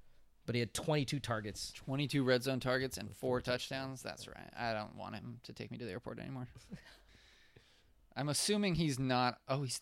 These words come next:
Speaker 2: the tight end fifteen.
Speaker 1: I'll ta-, I'll
Speaker 2: Uh,
Speaker 1: take anybody over Jason Witten.
Speaker 2: What do you mean?
Speaker 1: I, no, just because fifteen is, like, right on the edge where he's a streamer play.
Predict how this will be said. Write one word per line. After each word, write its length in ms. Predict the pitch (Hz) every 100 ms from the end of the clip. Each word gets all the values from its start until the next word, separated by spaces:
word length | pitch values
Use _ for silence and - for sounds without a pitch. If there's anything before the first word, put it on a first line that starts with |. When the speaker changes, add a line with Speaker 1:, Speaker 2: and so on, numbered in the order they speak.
| -
Speaker 2:
the 60 |
tight 280 | - - 123
end 160 | 127 120
fifteen. 800 | - 123 123 - 127 143 147 156 - _ _ _ _ _ _ _ _ - -
Speaker 1:
I'll 100 | 117
ta-, 280 | 117 113 117
I'll 60 | 113
Speaker 2:
Uh, 40 |
Speaker 1:
take 140 | 113 123
anybody 460 | 131 107 113 110
over 180 | 113 107
Jason 320 | 101 98 101
Witten. 220 | 98 98 90 _ _ _ _ _ _ _ - _ _ _ _
Speaker 2:
What 100 | 135
do 60 | 127
you 40 |
mean? 200 | 113 98 - -
Speaker 1:
I, 180 | 170
no, 160 | 208 233
just 240 | 165 214
because 240 | 226 214 -
fifteen 520 | 247 240 - 220 208
is, 140 | 160
like, 120 | 156 131
right 120 | 165
on 80 | 160
the 100 | 139
edge 220 | 151 123
where 120 | 135
he's 140 | 127
a 40 | 120
streamer 400 | - 135 131 135
play. 300 | 160 147